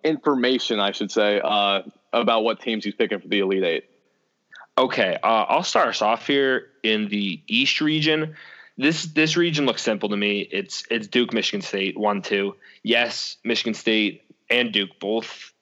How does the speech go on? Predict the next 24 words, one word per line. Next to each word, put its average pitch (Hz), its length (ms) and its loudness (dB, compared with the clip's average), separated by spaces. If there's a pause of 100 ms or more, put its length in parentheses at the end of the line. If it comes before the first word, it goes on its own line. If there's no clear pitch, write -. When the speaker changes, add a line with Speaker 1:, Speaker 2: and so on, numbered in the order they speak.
(180)
Speaker 2:
love 156 260 0
to 135 120 -2
lose 120 260 0
early 113 280 2
in 113 80 -2
tournaments. 139 440 0 (500)
I 101 80 2
don't 113 160 0
see 113 140 0
it 110 80 -2
this 107 200 0
year. 104 120 2
You 113 160 2
look 123 160 0
at 110 160 0
everyone 113 360 2
else 110 200 0
here. 110 340 0 (400)
The 120 200 2
only 180 220 2
team 175 260 2
that 135 240 0
could 113 180 -4
give 117 420 0